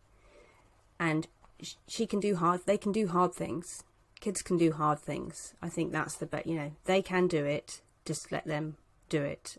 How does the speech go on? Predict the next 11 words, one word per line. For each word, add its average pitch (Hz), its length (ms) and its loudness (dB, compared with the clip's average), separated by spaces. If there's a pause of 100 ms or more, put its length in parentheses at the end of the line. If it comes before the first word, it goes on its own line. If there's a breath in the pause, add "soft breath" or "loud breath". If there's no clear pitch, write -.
And 160 360 0 (520 soft breath)
they're 180 260 6
all 202 480 4 (260)
different - 480 -4 (140)
and 170 120 0
they're 160 100 -2 (120)
all 180 280 2
developing 165 520 -6
at - 100 -10
such - 260 -8
a 160 40 -8